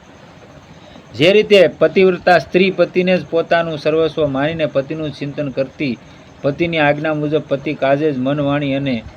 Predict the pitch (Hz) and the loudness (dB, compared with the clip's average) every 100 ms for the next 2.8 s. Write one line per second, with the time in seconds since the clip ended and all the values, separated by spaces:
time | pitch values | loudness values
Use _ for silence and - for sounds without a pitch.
0 | - - 143 147 - 131 135 165 - 151 | -12 -6 -6 -6 -6 -4 -2 -2 -2 -4
1 | 147 147 139 120 131 139 135 139 139 135 | -2 -2 -2 0 0 0 2 2 2 -2
2 | 123 127 127 147 143 131 127 | -6 -8 -6 -2 -2 -2 -6